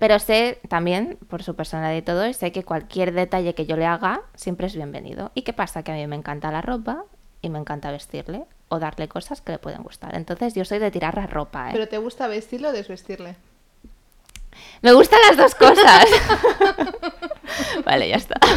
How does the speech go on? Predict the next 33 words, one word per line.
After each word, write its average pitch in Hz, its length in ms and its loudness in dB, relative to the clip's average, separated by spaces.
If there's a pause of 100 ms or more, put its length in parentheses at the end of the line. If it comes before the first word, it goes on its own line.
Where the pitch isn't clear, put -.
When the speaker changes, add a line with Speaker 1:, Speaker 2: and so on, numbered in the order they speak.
(160)
Speaker 1:
Fuera 208 240 10
el 214 80 6
más 196 220 2
dieciocho. 180 680 0 (360)
Ya 151 140 4
él 185 160 2
no 180 100 4
me 165 60 4
hagas 156 200 0
preguntas 151 460 -4
incómodas 160 600 -4
que 196 160 -2
me - 80 2
pongo 170 180 0
roja. 170 420 -6 (1120)
Eh, 202 680 6 (320)
pues 190 220 0
eso, 190 480 0
entonces, 185 520 -4 (260)
yo 233 340 2
me 277 140 2
gastaría 202 580 2
eso, 202 220 0
porque 185 240 -4
siempre 233 280 0
luego 294 200 2
está 269 360 -2
el 214 100 -2
lado 196 260 0
de 175 280 -4 (160)
vamos 180 280 -6
a 170 100 -10
cenar, 202 420 -4